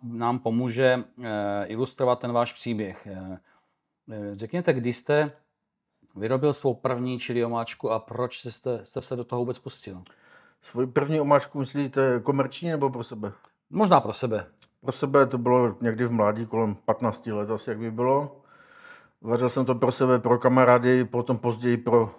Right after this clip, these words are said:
Speaker 2: kolegy z práce. No a jelikož to mělo velký úspěch a potřebovali jsme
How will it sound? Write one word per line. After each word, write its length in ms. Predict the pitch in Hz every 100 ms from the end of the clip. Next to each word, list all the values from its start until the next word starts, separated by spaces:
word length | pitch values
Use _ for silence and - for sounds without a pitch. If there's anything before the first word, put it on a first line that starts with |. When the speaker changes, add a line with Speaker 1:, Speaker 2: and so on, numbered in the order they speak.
| -
Speaker 2:
kolegy 280 | - 127 113
z 60 | -
práce. 600 | 110 120 - 170 208 214 _ _ _ _ _ _ _ - _ _ -
No 320 | 135 160 -
a 400 | 135 135 131 123 - _ _ _ _ 107
jelikož 480 | 113 123 123 135 127
to 80 | -
mělo 180 | 127 120
velký 240 | 120 120
úspěch 680 | 120 - - 139 135 135 -
a 80 | 120
potřebovali 460 | 117 117 117 117 117
jsme 280 | 120 113